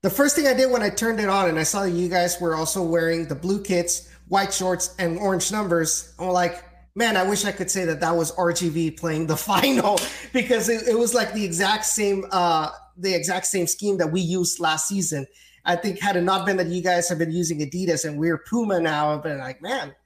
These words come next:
like, that's R G V up there on the screen." But, uh, but no, it's, I mean, I think it's a, it's a, it's a nice combination.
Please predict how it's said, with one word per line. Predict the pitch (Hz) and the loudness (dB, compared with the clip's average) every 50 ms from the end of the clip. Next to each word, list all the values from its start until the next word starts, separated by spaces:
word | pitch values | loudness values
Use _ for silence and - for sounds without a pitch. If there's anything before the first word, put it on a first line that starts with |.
| _ _ | _ _
like, | - - - - _ _ _ _ _ _ _ _ - | -20 -20 -20 -20 _ _ _ _ _ _ _ _ -12
that's | - 196 214 - | -12 -8 -4 0
R | 262 262 247 | 0 0 2
G | 208 247 226 | 0 0 0
V | 190 262 330 339 302 | 2 2 2 2 2
up | 277 254 - - | 0 -2 -2 -4
there | 220 214 202 | -4 -2 -2
on | 202 190 | -4 -4
the | 185 | -4
screen." | 175 - - 175 156 151 151 151 - _ - - - - - _ - | -6 -6 -6 -6 -8 -8 -8 -12 -14 _ -20 -20 -20 -20 -18 _ 0
But, | 185 175 175 175 165 | 2 4 4 4 4
uh, | 165 156 151 143 139 - - - 180 | 4 4 4 2 2 0 -4 -4 -2
but | 196 185 | -2 0
no, | 202 214 196 175 160 | 2 2 2 2 2
it's, | 165 160 - - | 0 -2 -4 -4
I | 226 | -4
mean, | 220 214 214 | -4 -4 -4
I | 214 | -4
think | 208 - 233 214 | -4 -6 -6 -6
it's | 247 233 - - | -6 -4 -2 -2
a, | 226 196 170 - - | -2 -2 -2 -2 -2
it's | 180 170 - - 180 175 - | -4 -4 -4 -4 -6 -6 -4
a, | 202 180 170 - | -4 -4 -4 -4
it's | 180 - - | -6 -6 -4
a | 185 | -4
nice | 170 165 175 180 170 | -2 -2 -2 -2 -2
combination. | - - 185 175 170 160 156 156 165 165 - - 185 190 190 190 | -2 -4 -2 -2 -2 -2 -2 -2 -4 -4 -4 -2 -2 -2 -4 -6